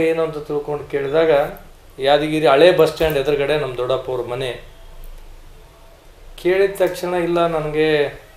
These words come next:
ಒಬ್ಬ ಯಾರೋ ವ್ಯಕ್ತಿ ಏನಪ್ಪ ಅಂತಂದ್ರೆ ಭಾಳ ನನಗೆ ಹಿಂಸೆ ಕೊಡ್ತಾ ಇದ್ದೇನೆ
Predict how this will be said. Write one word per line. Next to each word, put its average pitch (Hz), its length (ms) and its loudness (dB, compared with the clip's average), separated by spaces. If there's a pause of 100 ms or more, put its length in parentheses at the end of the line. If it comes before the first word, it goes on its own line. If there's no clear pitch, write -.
(120)
ಒಬ್ಬ 139 140 -6
ಯಾರೋ 151 240 4
ವ್ಯಕ್ತಿ 156 360 0
ಏನಪ್ಪ 175 280 4
ಅಂತಂದ್ರೆ 160 280 0
ಭಾಳ 147 180 6
ನನಗೆ 135 420 0 (1500)
ಹಿಂಸೆ 165 300 0
ಕೊಡ್ತಾ 160 340 2
ಇದ್ದೇನೆ 135 420 2